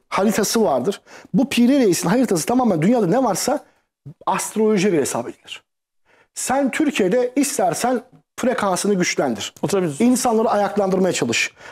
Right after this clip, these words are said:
Speaker 1: Ama bunu hangi tarihte yapacağını bilmezsen, hangi günde yapacağını bilmezsen yaptığın çalışma hiçbir işe yaramaz.
Speaker 2: Ya bu o zaman şu anda yaygın bir şey.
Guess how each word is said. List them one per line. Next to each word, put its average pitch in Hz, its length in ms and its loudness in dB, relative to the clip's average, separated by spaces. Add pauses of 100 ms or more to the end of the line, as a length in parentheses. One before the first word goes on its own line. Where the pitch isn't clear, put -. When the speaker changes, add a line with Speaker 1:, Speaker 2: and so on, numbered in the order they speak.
(100)
Speaker 1:
Ama 233 220 2
bunu 262 180 2
hangi 311 200 2
tarihte 247 300 0
yapacağını 226 320 2
bilmezsen, 220 440 0 (300)
hangi 240 400 2
günde 226 220 4
yapacağını 208 360 2
bilmezsen 233 440 2 (320)
yaptığın 196 380 0
çalışma 151 560 0 (120)
hiçbir - 520 -2
işe 240 380 0 (300)
yaramaz. - 540 -2 (420)
Speaker 2:
Ya 139 200 0
bu 175 160 2
o 156 60 0
zaman 175 260 0
şu 185 220 0
anda 165 540 0
yaygın 147 580 2
bir 165 40 2
şey. 160 380 0